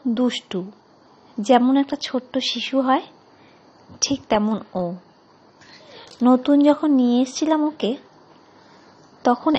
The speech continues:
একেবারেই ছোট, তখন সারাক্ষণ ছেড়েই রাখা হতো। এখন ও একটু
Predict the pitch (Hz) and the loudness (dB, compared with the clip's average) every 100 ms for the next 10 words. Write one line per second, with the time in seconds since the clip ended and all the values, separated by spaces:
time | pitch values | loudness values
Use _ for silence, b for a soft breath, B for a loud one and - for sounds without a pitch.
0 | - 214 240 240 247 240 - 180 - 185 | -2 -2 2 2 2 0 -4 -6 -6 -10
1 | - _ _ _ _ _ _ _ _ - | -12 _ _ _ _ _ _ _ _ -20
2 | B B B B - 247 247 370 - 247 | B B B B 0 0 2 -2 0 0
3 | 233 233 302 320 _ _ - - 247 247 | 0 0 -6 -6 _ _ -6 -2 2 2
4 | 208 170 190 196 - 170 - _ _ _ | 2 -2 -8 -8 -10 -14 -14 _ _ _
5 | b b b b b b b b b b | b b b b b b b b b b
6 | - - - - 214 214 - 294 294 - | -20 -20 -20 -4 -2 -2 0 -2 -2 -8
7 | _ _ _ _ _ - 262 262 - 233 | _ _ _ _ _ -2 0 0 -2 -2